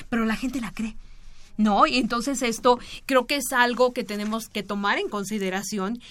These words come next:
y realmente, eh, desde tu punto de vista, ¿y qué necesitaba la población?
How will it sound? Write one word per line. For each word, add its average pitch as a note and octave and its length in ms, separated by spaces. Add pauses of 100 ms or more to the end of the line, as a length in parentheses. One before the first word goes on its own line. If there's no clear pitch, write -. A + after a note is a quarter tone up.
(240)
y C#4+ 320
realmente, C4+ 880
eh, C#4 140 (160)
desde C#4+ 300
tu D4 160
punto F4 320
de D#4+ 100
vista, B3 460
¿y B3 100
qué D4+ 200
necesitaba A3+ 920
la - 140
población? - 580